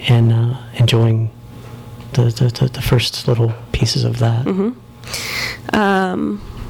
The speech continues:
Speaker 2: yeah, I saw you on, uh, on Facebook. You were calling for, for people to suggest,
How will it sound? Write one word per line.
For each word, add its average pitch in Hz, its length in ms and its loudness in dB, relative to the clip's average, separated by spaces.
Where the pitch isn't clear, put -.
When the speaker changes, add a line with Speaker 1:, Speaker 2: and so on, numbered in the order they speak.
Speaker 2:
yeah, 233 120 4
I 220 60 2
saw 247 180 2
you 240 280 2
on, 202 240 -2
uh, 202 580 -4
on 208 200 -2
Facebook. 208 440 -2
You 196 120 4
were 185 40 0
calling 190 500 -2
for, 196 500 2
for - 160 0
people 196 280 2
to 190 60 0
suggest, 185 720 -4